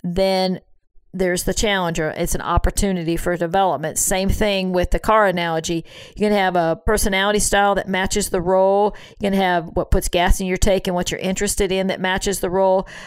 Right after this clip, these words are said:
But if your horsepower is limited, then you are gonna be negatively potentially impacted to being successful in the role. And it's an opportunity to figure out where the horsepower glitches are, because that is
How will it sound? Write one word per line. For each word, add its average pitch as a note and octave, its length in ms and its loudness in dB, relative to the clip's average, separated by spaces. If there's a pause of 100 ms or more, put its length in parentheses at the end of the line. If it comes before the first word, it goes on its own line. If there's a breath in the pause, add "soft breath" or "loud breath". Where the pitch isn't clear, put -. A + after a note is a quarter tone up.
(120 loud breath)
But G3+ 120 4
if G3 140 0
your F3 120 2
horsepower F#3 1000 4
is F3 180 -2
limited, F#3 720 -2 (320 loud breath)
then F#3 380 2
you F#3 260 0
are F3 140 -2
gonna F3 220 -2
be E3+ 320 -4 (280)
negatively F#3 760 0
potentially F3 600 0
impacted F#3 520 -2
to F3 60 -4
being E3 240 -6
successful E3 800 -2
in F#3 200 -2
the F3 100 -2
role. D#3+ 480 0 (340 loud breath)
And E3 340 -4
it's - 240 -4
an E3 80 -2
opportunity E3+ 600 -2
to - 100 -14
figure E3 340 -2
out D#3 400 -4 (520)
where F#3+ 440 0
the F3+ 100 0
horsepower E3+ 580 0
glitches E3+ 480 -2
are, D#3 180 -2
because D#3+ 380 -4
that F#3 360 0
is D#3+ 680 -2